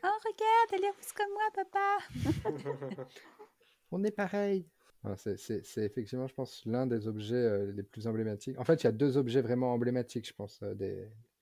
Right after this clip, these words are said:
Speaker 2: euh, des Wes-, chez, chez les Wesley. Il y a la, il y a cette horloge, é-, évidemment, et puis il y a la Ford Anglia. Ce serait marrant, du coup, effectivement, si l'horloge est un héritage Prouët, alors qu'on sait que la Ford Anglia, c'est, euh,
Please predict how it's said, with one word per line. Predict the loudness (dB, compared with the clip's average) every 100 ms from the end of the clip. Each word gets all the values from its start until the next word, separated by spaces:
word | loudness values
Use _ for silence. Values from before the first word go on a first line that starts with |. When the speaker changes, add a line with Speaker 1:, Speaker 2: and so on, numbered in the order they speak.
| _ -20 -20 -20 -20 _ -12
Speaker 2:
euh, | -10 -10 -12 -14 -12 -14 -8
des | -4
Wes-, | -2 -2 -4 -14
chez, | -10 -10 -10
chez | -10 -6
les |
Wesley. | -4 -4 -4 -2
Il |
y | 0
a | 0
la, | -2 -4
il | -2
y |
a | 0
cette | 0 0
horloge, | 2 2 2
é-, | 0 -4
évidemment, | -6 -4 -2 0 -2
et |
puis | -2 0
il |
y | 2
a |
la | 2
Ford | -2 -6
Anglia. | -4 -4 -2 -2 -4 _ _ _ _
Ce | -10 -4
serait | 2 4
marrant, | 4 4 2
du | 0
coup, | -2
effectivement, | 0 -2 -2 -4 -4
si | -2
l'horloge | 2 4 6 4
est | 0
un | -2
héritage | -2 -2 -6 -6
Prouët, | 0 2 2
alors | 0 -2
qu'on | -6
sait | -6 -4
que |
la | -4
Ford | -4 -4
Anglia, | -4 -2 0 -2
c'est, | -4 -6
euh, | -6